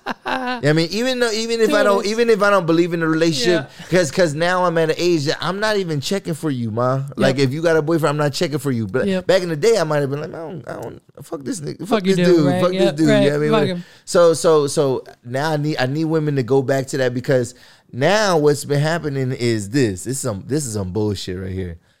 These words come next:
Speaker 2: So, like, so, like, you, you, you will be flirting with a girl,
Speaker 1: Mm-hmm.
Speaker 2: man,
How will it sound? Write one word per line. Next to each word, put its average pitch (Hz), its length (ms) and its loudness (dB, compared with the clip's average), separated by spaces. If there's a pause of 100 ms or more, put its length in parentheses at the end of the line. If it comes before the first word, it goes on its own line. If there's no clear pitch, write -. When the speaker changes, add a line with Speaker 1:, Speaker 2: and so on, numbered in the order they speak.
(260)
Speaker 2:
So, 139 240 2
like, 127 460 2
so, 131 160 -4
like, 120 220 0
you, 139 180 -8
you, 175 280 -8
you 147 140 -14
will 151 80 -12
be 113 140 -10
flirting 117 500 -8
with 107 140 -2
a 104 40 -2
girl, 117 360 0
Speaker 1:
Mm-hmm. 117 80 0
Speaker 2:
man, 113 340 0